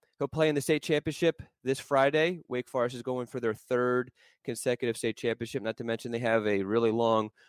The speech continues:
winning streak that extends, uh, three years. I can't remember how many games it's up to, it's, but it's pretty high. Um, and then I'm sure after that, he'll, he'll start to get down to making a decision and,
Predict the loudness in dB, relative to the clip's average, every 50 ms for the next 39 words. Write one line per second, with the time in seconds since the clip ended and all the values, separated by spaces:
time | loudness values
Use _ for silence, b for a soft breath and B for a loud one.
0 | b b b -4 -2 0 0 0 0 -2 -4 -8 -4 0 2 2 2 0 -2 -8
1 | -18 _ _ _ _ _ _ -2 0 0 0 0 -2 -6 -2 0 0 0 0 -2
2 | -4 -6 -2 0 2 4 6 6 4 2 0 -4 -12 _ _ _ -4 -2 0 2
3 | 2 2 0 0 -4 -4 -4 -2 -2 -2 -4 -4 -4 -6 -4 -4 -4 -4 -4 -6
4 | -6 -6 -6 -6 -4 -4 -2 -2 -2 -4 -4 _ -10 -6 -2 -2 -2 -2 -2 -4
5 | -4 -2 0 2 4 4 4 2 0 b b b b b b -2 0 2 2 2
6 | 2 2 2 2 2 2 0 -2 -2 -2 2 2 4 2 2 0 0 0 2 2
7 | 2 2 0 0 -2 -2 -4 -6 -8 -6 -2 -2 -4 -2 -2 -4 -4 -4 -2 -2
8 | -2 -2 -4 -6 -4 -2 -2 -2 -2 -6 -10 -18 _ _ _ _ _ _ _ _
9 | -2 -2 -2 -2 -2 -2 -2 0 0 -2 0 0 2 2 2 2 2 0 0 -2
10 | -4 -6 -10